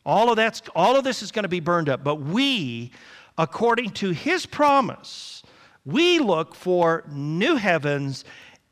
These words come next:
and new earth wherein dwelleth righteousness." There's a passage that I was reading, uh, this morning, and I just,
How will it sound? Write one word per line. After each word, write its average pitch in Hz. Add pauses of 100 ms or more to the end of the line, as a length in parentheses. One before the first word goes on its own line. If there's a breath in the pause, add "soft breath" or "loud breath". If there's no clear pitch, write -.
and 143
new 190
earth 117 (100)
wherein 131
dwelleth 123
righteousness." 127
There's 147
a 139
passage 156 (260 loud breath)
that 139
I 135
was 127
reading, 135 (320 loud breath)
uh, 123
this 135
morning, 170
and 127
I 156
just, 165